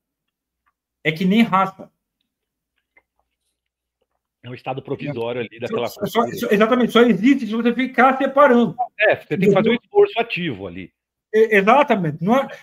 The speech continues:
Speaker 1: não é negócio natural. Diferenciação das castas, entendeu? É, é, aquelas qualidades são naturais, aquelas
Speaker 2: Sim.
Speaker 1: características são naturais,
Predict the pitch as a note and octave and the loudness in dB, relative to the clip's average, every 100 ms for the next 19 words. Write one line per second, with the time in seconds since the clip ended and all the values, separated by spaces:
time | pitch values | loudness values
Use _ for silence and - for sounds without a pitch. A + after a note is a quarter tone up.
0 | - G3+ C4+ C4+ B3+ B3+ A#3+ A#3+ A3+ G3 | -4 0 2 4 4 4 0 -2 -2 -2
1 | C#3+ D#3+ G3 A#3 A#3+ A3 G#3 G#3 F3+ - | -2 -6 0 0 0 -6 -6 -4 -6 -6
2 | F#3+ G#3+ _ - E3 F3+ A#3+ A#3 _ _ | -8 -8 _ -16 -12 -10 -10 -10 _ _
3 | _ F3 - D3+ D#3+ _ _ E3 F3+ - | _ -18 -10 -10 -10 _ _ -14 -14 -16
4 | _ _ - - A#3 A#3 - A#3+ A3+ E3 | _ _ -8 -4 -2 -2 -2 -2 -2 -2
5 | F3 A3 D4+ D#4 C#4+ C#4 C4 B3+ G#3 F3 | 0 0 -2 -6 -6 -6 -6 -4 -4 -4
6 | A#2 _ _ _ _ _ _ - F3 G3+ | -8 _ _ _ _ _ _ -14 -8 -4
7 | G3+ G#3+ B3 C4+ C4 C4 A#3 G#3+ D#3 A2+ | -4 -6 -12 -12 -12 -10 -8 -8 -8 -8